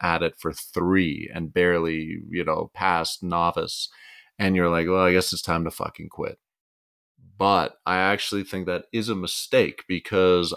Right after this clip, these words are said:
I brought up to this young man who took me <laughs> through music theory, harmony, how to navigate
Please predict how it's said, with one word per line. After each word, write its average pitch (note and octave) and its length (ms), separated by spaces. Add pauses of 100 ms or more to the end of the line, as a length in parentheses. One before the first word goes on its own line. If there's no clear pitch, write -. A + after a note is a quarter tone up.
I F2 160
brought F2+ 340
up - 280
to G2 180
this E2+ 380
young E2+ 300
man F2 520 (100)
who E2+ 640
took - 260
me F#2+ 80
<laughs> - 180
through F#2 420 (420)
music C#3+ 600
theory, A#2 840 (160)
harmony, G#2 1080 (320)
how A2 300
to G#2+ 160
navigate F#2+ 760